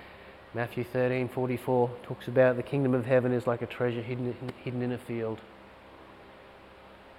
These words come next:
And his joy sells all. There's some things to receive the fullness of what Jesus has, you actually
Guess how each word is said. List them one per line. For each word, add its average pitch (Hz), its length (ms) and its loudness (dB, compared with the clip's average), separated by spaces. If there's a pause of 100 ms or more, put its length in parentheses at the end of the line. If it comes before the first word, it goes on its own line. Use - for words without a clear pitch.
(760)
And 123 180 -4
his 120 80 -8
joy 120 300 2
sells 120 500 -2
all. 110 320 -2 (3250)
There's 147 140 -4
some 233 220 4
things 190 340 4 (2250)
to 165 120 2
receive 151 380 4
the 143 80 0
fullness 156 440 4
of 139 120 -2
what 135 180 4
Jesus 135 380 -2
has, 123 600 0 (180)
you 131 100 2
actually 135 440 0